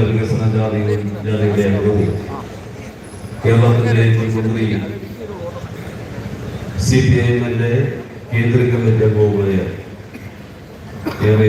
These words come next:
പ്രിയപ്പെട്ട കെ കെ ശൈലജ ടീച്ചർ, വേദിയിൽ എത്തിച്ചേർന്നിട്ടുള്ള ജാഥാംഗം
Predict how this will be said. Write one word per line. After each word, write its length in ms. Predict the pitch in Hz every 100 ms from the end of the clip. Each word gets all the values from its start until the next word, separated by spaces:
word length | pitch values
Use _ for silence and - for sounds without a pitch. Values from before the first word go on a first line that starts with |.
| 107
പ്രിയപ്പെട്ട 420 | 107 107 104 98 104 104
കെ 80 | 98
കെ 80 | 95 92 -
ശൈലജ 360 | 98 98 101 104
ടീച്ചർ, 320 | 104 104 110 107 - - - - - - - - - - - - - - - 95 - - - - - 104
വേദിയിൽ 400 | 113 120 123 120 120 120 120 - - - - - - - - - - - - - - - - -
എത്തിച്ചേർന്നിട്ടുള്ള 840 | 117 135 131 120 120 117 117 113 110 110 107
ജാഥാംഗം 540 | 107 110 107 104